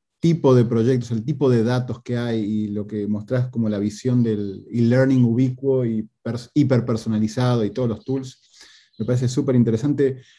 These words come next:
Tal vez la, la pregunta es, hoy en día, siendo una empresa de noventa personas,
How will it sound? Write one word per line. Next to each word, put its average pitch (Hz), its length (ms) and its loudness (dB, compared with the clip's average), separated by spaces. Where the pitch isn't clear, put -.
Tal 180 140 0
vez 196 60 0
la, 175 240 -2
la 131 160 -2
pregunta 156 340 -2
es, - 280 -6
hoy 180 180 2
en 175 100 0
día, 190 200 0
siendo 170 220 -8
una 151 100 -2
empresa 127 280 -6
de 127 80 -2
noventa 123 560 -2
personas, - 880 -10